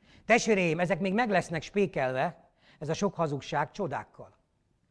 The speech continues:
Aminek neked ott a csodánál, amikor lehet, hogy látod, hogy, a, hogy kiegyenesedik, vagy mit tudom én, mi történik, nem tudom,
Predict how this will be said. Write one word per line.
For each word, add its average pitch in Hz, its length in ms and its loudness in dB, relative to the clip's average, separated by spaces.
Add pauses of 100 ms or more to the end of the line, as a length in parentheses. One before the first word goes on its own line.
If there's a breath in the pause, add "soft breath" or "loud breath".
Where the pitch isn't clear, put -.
(220)
Aminek 262 360 6
neked 262 260 8
ott 339 220 6
a 233 80 4
csodánál, 208 600 6
amikor 214 280 0
lehet, 285 280 8
hogy 226 120 2
látod, 233 400 6
hogy, 196 160 0
a, 196 120 4 (200 loud breath)
hogy 196 160 0
kiegyenesedik, 214 800 4
vagy 220 120 4
mit 285 200 2
tudom 240 260 4
én, 214 100 0
mi 214 100 0
történik, 202 540 0
nem 226 200 0
tudom, 214 300 0